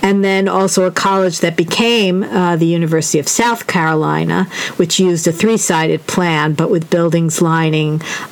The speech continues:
uh, a longer rectangular green space. Um, we're gonna go to the University of Vermont at this point. Um,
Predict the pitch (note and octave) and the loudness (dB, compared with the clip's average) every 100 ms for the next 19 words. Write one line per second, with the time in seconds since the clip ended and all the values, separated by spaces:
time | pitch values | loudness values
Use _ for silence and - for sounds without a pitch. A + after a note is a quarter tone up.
0 | - F#3 F3 D#3+ - - F#3 F3+ F#3 F#3 | -4 -2 0 0 -2 0 2 2 2 2
1 | F#3 F3 E3+ E3 E3 D#3+ - E3 E3 D#3+ | 2 2 0 0 -2 -2 0 0 2 0
2 | D3+ D3 F#3 F3+ E3 - - A2 - - | 0 0 0 0 -2 -2 -2 -2 -4 -6
3 | - - - - - - - - - - | -8 -12 -20 -20 -20 -20 -20 -18 -20 -20
4 | - - - - - - - B3 A#3+ A#3+ | -18 -14 -8 -6 -6 -6 -2 0 2 2
5 | D4 D#4+ B3+ - - - - A3+ B3+ A#3+ | 2 0 0 -4 -20 -20 -2 2 2 0
6 | - G#3 G3 F#3+ F#3 F#3 E3+ F#3 E3 D#3+ | 0 2 2 2 2 0 0 0 2 0
7 | - F3+ E3 F3+ F3+ E3+ F#3+ A3 A#3 A3 | -2 -2 0 0 2 2 2 0 0 -2
8 | - B3 B3 B3 B3 - - G3 F#3 F3 | -2 -2 2 0 -2 -4 0 2 2 2
9 | E3+ F3 | 0 -2